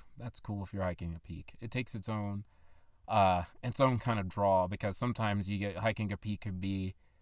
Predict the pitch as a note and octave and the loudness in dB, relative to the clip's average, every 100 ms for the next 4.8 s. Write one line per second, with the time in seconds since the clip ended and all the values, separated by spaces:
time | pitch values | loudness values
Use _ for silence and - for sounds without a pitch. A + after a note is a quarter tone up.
0 | - - - A#2 - A2+ G#2+ G#2 - F#2+ | -20 -14 -2 -2 2 2 2 0 -2 -4
1 | F#2 G#2+ G#2 G2+ F#2+ G#2+ F2 F2+ A2 F2 | -2 -4 -2 -4 -4 -6 -6 -4 -4 -4
2 | E2 F2+ - - _ - _ _ _ - | -6 -8 -12 -18 _ -20 _ _ _ -4
3 | G2+ F#2 F2+ - - - - A2 G2+ A2 | 2 2 0 -6 -20 -20 -12 -4 -2 0
4 | A2 G2 A2 A2 G2+ F#2 F2 | 0 0 2 2 2 -2 -4